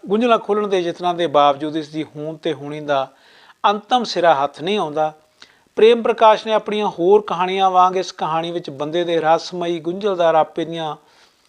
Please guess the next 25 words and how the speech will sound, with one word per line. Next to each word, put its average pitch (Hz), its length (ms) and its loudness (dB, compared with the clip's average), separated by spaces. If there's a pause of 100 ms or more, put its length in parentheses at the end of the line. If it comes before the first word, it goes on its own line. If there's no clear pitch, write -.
(380)
ਪਿੜੀਆਂ 262 320 4
ਖੋਲ੍ਹਣ 220 320 2
ਦਾ 185 220 6
ਕਲਾਤਮਕ 180 680 2
ਉਪਰਾਲਾ 151 440 0
ਕੀਤਾ 147 360 -4
ਹੈ। 135 260 -8 (640)
ਕਹਾਣੀ 226 360 4
ਦਾਰਸ਼ਨਿਕ 185 720 2
ਦ੍ਰਿਸ਼ਟੀ 180 440 -4
ਤੋਂ 202 440 2
ਇਸ - 340 -8
ਕੇਂਦਰੀ 175 380 -6
ਸਵਾਲ 156 340 0
ਦੇ 160 120 -2
ਰੂਬਰੂ 156 360 -2
ਹੈ 139 300 -4 (420)
ਕਿ 254 120 4
ਬੰਦਾ 220 380 4
ਜਦ 214 200 -2
ਮਰਨ 175 320 2
ਨੇੜੇ 202 280 0
ਹੁੰਦਾ 165 340 4
ਹੈ 175 140 4
ਤਾਂ 214 200 -2